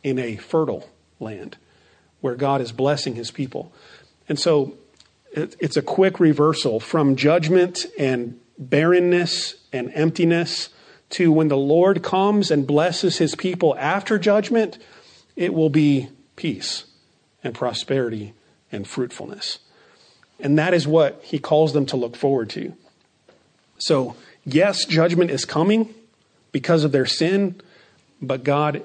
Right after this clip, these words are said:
is not through with his people. He, he, even though he judges them,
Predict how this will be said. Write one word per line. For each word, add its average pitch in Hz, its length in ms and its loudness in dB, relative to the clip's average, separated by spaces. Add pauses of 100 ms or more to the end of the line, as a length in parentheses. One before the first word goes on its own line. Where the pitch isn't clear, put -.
is 135 220 -4
not 139 380 -2
through 123 580 -4
with 113 140 -8
his 104 160 -12
people. 120 380 -14 (1080)
He, 143 300 -4
he, - 220 -12
even 190 340 2
though 202 160 6
he 202 160 0
judges 190 460 2
them, 135 400 -2